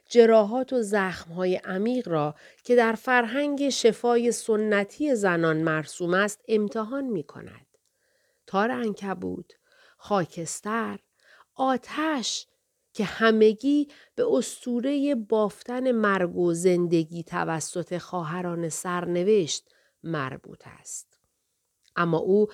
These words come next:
نه تنها نمی‌تواند کلید را پاک کند، بلکه با وانمود کردن به این که اصلاً اتفاقی نیفتاده هم نمی‌تواند به این جریان خاتمه دهد.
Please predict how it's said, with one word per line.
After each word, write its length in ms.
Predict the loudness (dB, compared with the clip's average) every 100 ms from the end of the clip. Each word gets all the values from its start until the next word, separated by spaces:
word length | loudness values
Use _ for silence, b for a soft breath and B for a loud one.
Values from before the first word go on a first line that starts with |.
| B -2
نه 180 | 0 2
تنها 460 | 0 -2 0 0
نمی‌تواند 920 | 0 2 2 0 -4 -4 -4 -4 -4 -6
کلید 400 | -6 -6 -6 -8
را 80 | -8
پاک 360 | -4 -6 -6
کند، 420 | -8 -4 -4 -4 -8 b b b 0
بلکه 360 | 0 2 2
با 220 | 4 4
وانمود 640 | 4 2 2 2 2 -2 -4
کردن 560 | -6 -4 -2 -2 2
به 60 | 2
این 220 | 2 -2
که 280 | -4 -6 -6 b b _ -8
اصلاً 480 | -6 -4 -4 -4 -2
اتفاقی 760 | -4 0 -2 0 -2 2 2
نیفتاده 680 | 4 4 2 2 0 0 0
هم 200 | -2 -2
نمی‌تواند 840 | -2 0 -2 -2 -6 -4 -2 -4 -4
به 80 | -4
این 180 | -2
جریان 500 | -2 -2 -4 -6 -8
خاتمه 520 | -10 -10 -12 -12 -14 -16
دهد. 400 | -18 -20 -20